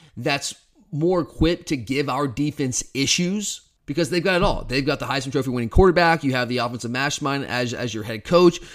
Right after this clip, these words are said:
You've got fantastic skill talent all over the field. And that's the combination that has given our defense trouble over the past couple of years.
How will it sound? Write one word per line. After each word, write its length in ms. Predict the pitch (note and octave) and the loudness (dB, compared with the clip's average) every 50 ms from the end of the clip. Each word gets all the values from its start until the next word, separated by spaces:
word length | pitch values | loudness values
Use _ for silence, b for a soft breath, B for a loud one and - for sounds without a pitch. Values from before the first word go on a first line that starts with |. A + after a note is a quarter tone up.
| B B B B | B B B B
You've 240 | B B2 C3+ C3+ B2 | B -2 -2 0 0
got 540 | B2 C#3 B2 B2 B2 A#2+ - A#2 - _ - _ _ | 0 0 0 0 0 -2 -6 -10 -20 _ -20 _ _
fantastic 680 | - D#3 A#2 G#2 G#2 - - - D3 C#3 D#3 - - - | -12 -10 -10 -10 -12 -12 -6 -2 0 0 0 0 -2 -6
skill 240 | - - E3 E3 D#3+ | -4 0 2 2 2
talent 300 | - E3 D#3 D#3 D#3 - | 2 -2 -4 -4 -4 -4
all 200 | - C3 C#3 D3+ | -2 0 2 2
over 140 | D#3 C#3 C3+ | 2 2 0
the 80 | B2+ C3+ | -2 -4
field. 380 | - - D#3+ F3 F#3+ G#3+ G#3 B B B B B B - C3 | -2 0 0 2 2 2 0 B B B B B B -6 -4
And 420 | C3+ C#3 C#3 C#3+ C3 - A#2+ A#2 | -2 -2 -2 -4 -6 -8 -8 -4
that's 280 | D3 C3 C#3 D3+ - - | -2 -2 -2 -2 -4 -6
the 120 | - F#3 | -6 -6
combination 1000 | D#3+ - F3 E3+ F3 E3 E3+ E3 D#3 E3+ G#3 A3+ G#3 - D#3+ D3+ D3 D3+ D3+ D3 | -6 -4 -4 -2 -2 -2 -2 -2 0 0 0 0 -2 0 0 -2 -2 -2 -4 -2
that 140 | D3 C3+ C#3 | -4 -4 -2
has 160 | D3 C#3 A#2+ | -4 -4 -2
given 200 | B2 D3 C#3+ C#3+ | 0 0 0 0
our 100 | C#3+ C#3 | 0 -2
defense 380 | C3+ C3 C#3 B2+ - C3 B2+ - | 0 0 0 0 0 -2 -4 -4
trouble 560 | - - C3 B2+ A#2 B2 A#2+ A#2+ A#2 - b b b b b b b b | -2 -2 -2 -2 0 -2 -4 -4 -4 -8 b b b b b b b b
over 460 | C3 D3 C3 C3+ C3+ C3 B2+ A#2+ F#2+ - - _ - | 2 2 2 2 2 0 0 -2 -4 -8 -14 _ -4
the 80 | C3+ | 2
past 240 | - B2+ A#2+ A2+ - | 2 2 2 2 -2
couple 180 | C3 A2 A2+ A2 | -2 0 0 0
of 60 | G#2+ | 0
years. 320 | G#2 E2+ G1+ - - - | -2 -4 -6 -10 -14 -18